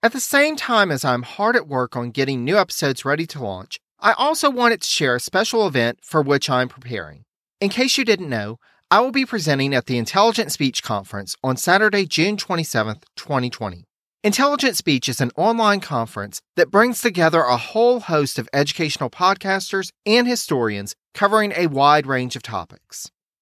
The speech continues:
Naturally, I hope you'll attend my session at five thirty P M Eastern Time, where I'll be discussing the rebellions of the early presidencies. But I'd suggest you plan, like me, to grab your coffee or tea and start with the keynote at nine thirty A M that morning,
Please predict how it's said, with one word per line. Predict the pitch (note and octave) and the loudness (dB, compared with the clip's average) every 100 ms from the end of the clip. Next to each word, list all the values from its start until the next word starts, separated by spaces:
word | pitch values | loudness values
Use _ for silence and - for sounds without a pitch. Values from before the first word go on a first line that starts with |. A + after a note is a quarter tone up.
| - | 0
Naturally, | G3+ B3+ - C#3 G2+ G2+ _ - | 2 2 -2 -8 -8 -12 _ 0
I | G3 | 0
hope | F#3 B3+ B3+ | 2 0 2
you'll | A#3 G3 | 0 0
attend | - E3+ | -2 -2
my | C#3+ D3 | 0 0
session | - A#2 G#2 A#2+ | -2 -6 -6 -8
at | A2+ | -8
five | - F3 A3 | 0 0 0
thirty | G#3 F#3+ F3 | -2 -4 -6
P | - C3+ | -6 -2
M | A#2 A#2+ | -2 -4
Eastern | - F#3 - E3+ | -10 -10 -8 -8
Time, | C#3 G#2 F#2+ G2+ _ | -8 -10 -12 -14 _
where | D3 D#3+ | -2 4
I'll | F#3+ A#3+ | 4 4
be | A#3+ | 0
discussing | F#3+ - D3 C#3 D#3 C3+ | -4 0 0 0 -4 -4
the | |
rebellions | A#2 G#2+ C#3+ F3 F3 E3+ | -2 0 2 2 0 -4
of | C3+ | -6
the | B2 | -4
early | C#3 C3+ C3+ | -2 -2 -4
presidencies. | C#3 A#2 F#2 F2+ - - - - - _ _ | -4 -6 -6 -16 -18 -20 -20 -20 -20 _ _
But | G3 | 0
I'd | A3 - | 2 0
suggest | F#3+ F#3 A#3 B3 - | -2 0 2 0 -6
you | A3+ | -10
plan, | - G3 D#3+ D3 C#3+ C#3 | -8 -6 -4 -4 -6 0
like | D#3+ B3 - | 2 2 -2
me, | A#2+ G#2 - - | -8 -8 -12 -10
to | C3+ | 2
grab | F3 E3+ | 4 4
your | D3 | 2
coffee | - F#3+ G#3+ A#3 A#3+ | -2 0 0 0 -4
or | |
tea | A3+ - G#2 F#2+ - _ - | -4 -8 -12 -12 -18 _ -6
and | F3 | -4
start | - - A3+ G3+ | -2 4 4 4
with | G#3+ | -4
the | A3 | -8
keynote | - D#3+ B2 A#2 | -6 -2 0 0
at | A2+ C3+ | -2 2
nine | D#3 G#3+ | 2 2
thirty | G3 E3 C3+ | 2 0 2
A | A#2 A2+ | 2 2
M | G#2+ | 0
that | A2+ C#3+ | 0 -2
morning, | D3+ A2+ F#2+ G2 | -2 -6 -8 -14